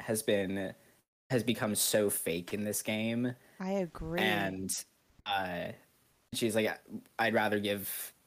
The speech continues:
Speaker 1: hugs to people when they're genuine, and that's on finale night or in the jury house." <laughs>
Speaker 2: That, I honestly love that, and if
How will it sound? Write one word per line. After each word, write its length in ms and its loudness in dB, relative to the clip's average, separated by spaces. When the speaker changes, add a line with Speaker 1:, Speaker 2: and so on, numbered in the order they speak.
Speaker 1:
hugs 360 0
to 120 2
people 680 2
when 220 2
they're 160 2
genuine, 600 0
and 120 -4
that's 220 -2
on 320 -6
finale 440 -4
night 300 -4
or 80 0
in 100 -4
the 100 0
jury 300 -2
house." 720 2
<laughs> 120 -16
Speaker 2:
That, 400 4
I 140 2
honestly 500 2
love 420 0
that, 420 2
and 240 -2
if 220 -2